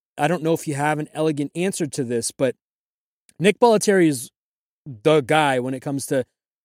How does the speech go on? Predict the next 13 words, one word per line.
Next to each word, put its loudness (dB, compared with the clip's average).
early 4
tennis 0
prodigies. -4
Um, -8
Maria's 0
worked -4
with -6
them, -4
Maria -4
Sharapova. -6
Uh, -4
obviously, -4
Agassi's -4